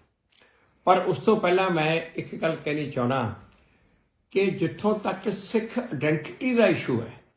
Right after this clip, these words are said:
ਸਿੱਖ ਪਹਿਚਾਣ ਦਾ ਇਸ਼ੂ ਹੈ, ਉਹਦੇ ਵਿੱਚ ਸਭ ਤੋਂ ਵੱਡੀ ਕੰਟਰੀਬਿਊਸ਼ਨ ਦੁਨੀਆ ਦੇ ਵਿੱਚ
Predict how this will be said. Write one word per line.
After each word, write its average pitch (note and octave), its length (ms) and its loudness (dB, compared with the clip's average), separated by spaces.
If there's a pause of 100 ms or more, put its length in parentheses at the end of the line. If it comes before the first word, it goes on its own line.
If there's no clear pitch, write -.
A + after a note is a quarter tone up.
(800)
ਸਿੱਖ A#3 420 4
ਪਹਿਚਾਣ F#3+ 760 4
ਦਾ G#3+ 260 6
ਇਸ਼ੂ C#3 360 0
ਹੈ, - 220 -10 (1080)
ਉਹਦੇ A#3 320 10
ਵਿੱਚ E3 340 0
ਸਭ A#3 440 0
ਤੋਂ A3 360 0
ਵੱਡੀ D3+ 400 -2
ਕੰਟਰੀਬਿਊਸ਼ਨ B2+ 1000 -4 (500)
ਦੁਨੀਆ G3 540 6
ਦੇ G#3+ 180 4
ਵਿੱਚ A#2+ 460 -2